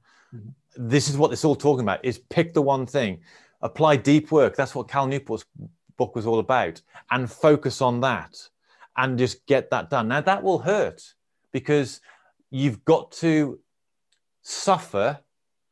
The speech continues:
Speaker 2: the, the, the noise and the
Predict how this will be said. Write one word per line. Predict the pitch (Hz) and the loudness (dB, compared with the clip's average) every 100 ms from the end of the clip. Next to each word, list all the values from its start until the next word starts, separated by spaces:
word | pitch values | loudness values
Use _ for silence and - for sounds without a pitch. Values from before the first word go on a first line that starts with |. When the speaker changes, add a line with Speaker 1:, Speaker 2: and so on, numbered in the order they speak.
| _ _ _ _ - | _ _ _ _ 0
Speaker 2:
the, | 127 120 - | 0 0 -6
the, | 135 | -6
the | 113 127 | -4 -4
noise | 131 147 165 170 165 - | 0 2 4 4 2 -4
and | - - 131 123 | -8 -8 -6 2
the | 127 127 123 | 2 2 0